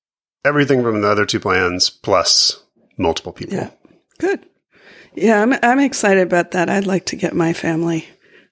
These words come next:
Speaker 2: um, doing that as well. We're, we're a bit spread out as, and it feels more spread out lately since we don't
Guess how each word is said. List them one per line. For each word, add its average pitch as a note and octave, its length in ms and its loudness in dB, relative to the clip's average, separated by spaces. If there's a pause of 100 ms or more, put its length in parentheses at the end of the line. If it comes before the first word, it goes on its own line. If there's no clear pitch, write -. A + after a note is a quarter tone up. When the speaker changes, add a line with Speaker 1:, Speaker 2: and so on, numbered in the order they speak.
(120)
Speaker 2:
um, E3 420 0 (420)
doing E3+ 280 4
that D#3+ 160 2
as D#3+ 160 0
well. E3+ 260 2
We're, E3 200 0 (760)
we're F#3+ 240 4
a F#3 60 4
bit B3 300 0
spread - 520 0
out F#3 340 2 (240)
as, - 300 0
and F#3 280 2
it F#3 120 -4
feels F#3+ 340 0
more F3+ 200 -2
spread F#3+ 320 -2
out F3+ 240 0 (140)
lately F#3+ 540 0
since - 280 -8
we F3 120 -10 (120)
don't D3 240 -8